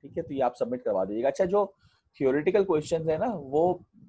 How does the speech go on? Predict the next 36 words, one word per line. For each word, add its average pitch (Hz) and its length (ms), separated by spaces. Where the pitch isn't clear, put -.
छोटे-छोटे 170 500
questions 147 440
हैं, 196 160
इसका 170 220
मतलब 156 260
ये 127 120
नहीं 165 120
कि 220 100
आपने 175 200
कोई 165 160
इसको 160 160
paragraph 107 580
लिखना 95 240
है, 82 100
बस 165 300
just 180 200
two 160 180
to, 160 120
two, 160 280
three 156 260
lines, - 240
इसलिए 151 220
मैंने 156 100
उसके 156 180
लिए 151 100
इतना 143 260
कोई 143 120
खास 131 300
time 113 200
नहीं 110 120
दिया 104 140
आपको। 127 240
Two 170 140
to 180 100
three 170 240
lines, 87 360